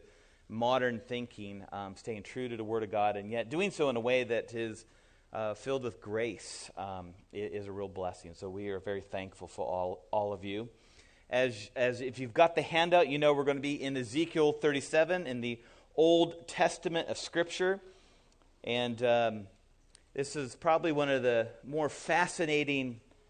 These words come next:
uh, stories out of, uh, the Old Testament. Uh, I can recall as a kid just being fascinated by this particular story, um, about those dry bones,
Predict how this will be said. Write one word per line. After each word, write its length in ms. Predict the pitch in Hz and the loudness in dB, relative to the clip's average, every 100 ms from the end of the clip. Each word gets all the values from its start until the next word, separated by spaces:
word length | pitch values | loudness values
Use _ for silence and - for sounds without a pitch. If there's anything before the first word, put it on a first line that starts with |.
| _ _ _ _ - | _ _ _ _ -4
uh, 220 | 117 113 | -2 -2
stories 760 | - - 170 190 180 110 95 117 | -4 -2 6 8 8 4 0 0
out 200 | 117 120 | 2 2
of, 180 | 113 113 | 0 0
uh, 160 | 110 | 0
the 160 | 104 117 | 0 -2
Old 180 | 117 117 | -2 -4
Testament. 760 | 127 113 - 113 120 - - - | -6 -6 -6 -8 -8 -10 -16 -8
Uh, 160 | 113 104 | -6 -4
I 160 | 117 | -4
can 260 | 117 131 117 | -6 -10 -8
recall 480 | 117 - 123 123 110 | -8 -4 -2 0 -2
as 160 | 110 | -6
a 60 | 110 | -8
kid 460 | - - 175 123 110 | -10 -4 -2 -2 -4
just 160 | - | -10
being 160 | 123 110 | -8 -8
fascinated 880 | - 170 180 170 131 113 104 101 113 | -10 -8 -6 -6 -6 -4 -4 -4 -2
by 320 | 113 113 113 - - - - | 0 0 -2 -8 -20 -20 0
this 240 | 135 - | 0 0
particular 640 | - 143 - 151 - 123 123 | -4 -8 -4 -4 -4 -6 -6
story, 680 | - - 151 160 123 113 - - _ _ _ _ - | -6 0 4 6 4 2 -6 -20 _ _ _ _ 2
um, 460 | 127 120 117 113 - | 6 6 6 2 -2
about 480 | 123 120 151 156 127 | 2 8 10 8 6
those 260 | 156 165 127 | 6 6 4
dry 320 | 135 165 175 | 8 8 8
bones, 760 | 160 170 214 151 92 - - | 8 8 8 4 -2 -10 -14